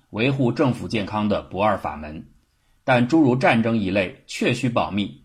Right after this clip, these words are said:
而偏又影响重大的情由，使公众不得不授权政府临机专断，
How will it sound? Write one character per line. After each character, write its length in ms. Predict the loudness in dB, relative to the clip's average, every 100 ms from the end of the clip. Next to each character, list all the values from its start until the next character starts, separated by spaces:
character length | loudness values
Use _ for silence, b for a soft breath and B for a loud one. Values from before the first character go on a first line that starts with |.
| _
而 120 | -6 -6
偏 240 | -2 2
又 180 | 2 0
影 220 | -2 -2
响 220 | -2 -4
重 180 | -2 -2
大 140 | 0 0
的 80 |
情 240 | -4 -2 -2
由， 280 | -2 -4 -10
使 180 | -14 -12
公 240 | -6 -4
众 220 | -2 -2 -4
不 180 | -4
得 140 | -2 -2
不 140 | -4
授 200 | -2 -2
权 220 | -2 -6
政 220 | -2 -4 -4
府 260 | -10 -12
临 240 | -8 -2 -2
机 160 | 0
专 240 | 2 2 2
断， 240 | 0 -2